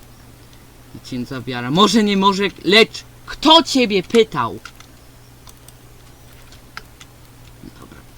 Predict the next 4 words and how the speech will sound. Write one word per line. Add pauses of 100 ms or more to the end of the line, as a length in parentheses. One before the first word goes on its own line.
(120)
biorę
to. (960)
Bro! (800)
Bro!